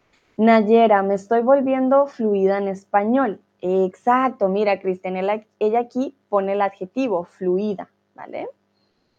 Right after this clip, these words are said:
Mm, Esneatien, me vuelvo loca con las <laughs> preposiciones españolas. Aquí Nadine pone loca. <laughs> No, por favor, no se vuelvan locos. <laughs>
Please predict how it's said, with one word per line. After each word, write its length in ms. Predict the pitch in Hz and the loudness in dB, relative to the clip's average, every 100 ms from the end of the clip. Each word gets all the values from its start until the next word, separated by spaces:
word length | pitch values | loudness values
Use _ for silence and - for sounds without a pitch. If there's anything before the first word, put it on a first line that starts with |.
| _ _ _ _ _ - | _ _ _ _ _ -8
Mm, 760 | 220 226 226 226 226 226 226 226 _ | -4 -2 0 -2 -2 -2 -4 -8 _
Esneatien, 1040 | 220 220 220 226 226 226 226 233 254 277 - | -8 -6 -6 -4 -4 -6 -8 -8 -6 -8 -10
me 280 | - 214 208 | -6 -4 -2
vuelvo 360 | 214 220 247 | 0 0 0
loca 500 | 269 254 254 233 262 | 0 0 0 -2 -4
con 140 | 247 214 | -4 -6
las 140 | 208 | -6
<laughs> 20 | |
preposiciones 920 | - 208 208 185 226 - 269 202 208 | -8 -12 -14 -12 -14 -8 -4 -4 -4
españolas. 800 | 208 202 - 208 226 302 311 220 196 | -4 -6 -2 -2 -2 -2 -2 -4 -4
Aquí 380 | 180 180 185 190 _ _ - | -8 -8 -10 -10 _ _ -12
Nadine 360 | 190 190 190 | -10 -6 -8
pone 280 | 190 180 185 | -6 -4 -4
loca. 580 | 226 233 226 208 233 285 - | -4 -2 -2 0 0 -2 -6
<laughs> 140 | - - | -20 -12
No, 380 | 202 202 240 240 | -8 -4 -4 -4
por 160 | 240 | -8
favor, 480 | 180 151 175 220 262 | -6 -4 -2 -2 -2
no 220 | 262 233 262 | -2 -4 -4
se 120 | 226 | -4
vuelvan 500 | 202 208 214 208 196 | 0 0 0 -2 -2
locos. 400 | 208 220 226 226 _ - - | -2 -2 -6 -10 _ -20 -10
<laughs> 540 | 226 226 208 208 - | -8 -6 -6 -8 -12